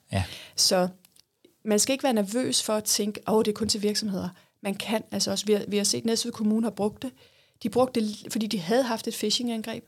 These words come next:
Speaker 2: Tænkte, "Vi skal gøre et eller andet." Så gik de ind og brugte det for at tage en måling, "Hvordan ser det egentlig ud?"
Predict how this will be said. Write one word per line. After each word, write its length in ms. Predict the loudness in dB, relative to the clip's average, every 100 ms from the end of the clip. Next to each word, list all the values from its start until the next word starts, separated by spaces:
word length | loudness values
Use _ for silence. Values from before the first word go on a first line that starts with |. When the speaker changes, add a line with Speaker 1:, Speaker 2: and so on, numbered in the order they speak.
| -20 _ -10 -4
Speaker 2:
Tænkte, 180 | -2
"Vi 60 | 0
skal 160 | 0 0
gøre 160 | -2
et 60 | 0
eller 160 | -2
andet." 140 | -2 -2
Så 80 | -2
gik 140 | -2
de 60 | -2
ind 80 |
og 60 | -2
brugte 220 | -2 -2
det 80 | -2
for 80 | -2
at 60 |
tage 180 | -2 0
en 80 | 2
måling, 180 | 2 0
"Hvordan 200 | 0 0
ser 140 | 0
det 80 | -2
egentlig 240 | -4 -2
ud?" 120 | -2